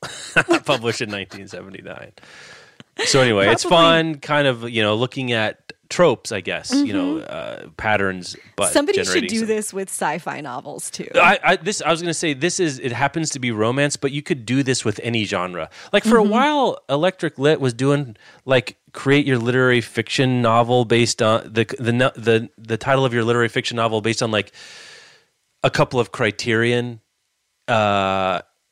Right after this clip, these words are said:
Speaker 1: and it was sort of Mad Libs for, you know, uh, in the time of our, in the time of our weeping, you know, that kind of stuff like that.
Speaker 2: <laughs> Impossible Santa wife.
Speaker 1: I saw that was, that was, a, that's so beautiful.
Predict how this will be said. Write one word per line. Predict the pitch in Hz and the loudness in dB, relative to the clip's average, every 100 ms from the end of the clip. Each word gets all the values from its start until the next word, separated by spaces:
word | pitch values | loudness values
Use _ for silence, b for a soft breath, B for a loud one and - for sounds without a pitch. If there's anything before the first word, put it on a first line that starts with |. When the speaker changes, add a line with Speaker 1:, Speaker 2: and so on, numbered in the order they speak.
| - | -2
Speaker 1:
and | 123 | 0
it | |
was | 113 | 2
sort | - 117 | 2 2
of | |
Mad | 101 101 101 | 2 2 0
Libs | 95 90 85 | -2 -4 -6
for, | - 87 87 87 | -10 -10 -10 -14
you | 95 | -16
know, | 85 - 60 - | -14 -14 -14 -14
uh, | - 71 58 50 - 101 _ | -12 -10 -10 -12 -18 -20 _
in | 120 110 | 0 2
the | 104 | 0
time | 107 104 | 0 2
of | 101 90 | 2 2
our, | 90 90 87 - | 2 2 -2 -2
in | 104 | -4
the | |
time | 95 - 95 | -4 -2 -2
of | 92 | 0
our | 90 | -2
weeping, | 85 92 87 87 87 87 | -2 -4 -8 -8 -8 -4
you | 98 | -4
know, | 87 | -2
that | 101 101 | 0 0
kind | 123 110 | 0 0
of | |
stuff | 214 214 107 | 0 0 0
like | 117 92 - | 0 0 0
that. | 98 | 2
Speaker 2:
<laughs> | |
Impossible | 277 - 277 254 269 214 208 | 2 0 -2 -2 -4 -6 -6
Santa | - 208 220 214 170 | -6 -6 -6 -6 -6
wife. | 175 - 254 - - _ - | -4 -2 -2 -6 -18 _ 0
Speaker 1:
I | - | 2
saw | - 151 | 4 4
that | 123 135 | 4 2
was, | 135 | 0
that | 113 110 110 | 0 -2 -2
was, | 220 | -2
a, | 101 | -4
that's | 92 101 95 | -6 -6 -6
so | - 101 95 | -8 -8 -8
beautiful. | 98 90 | -8 -10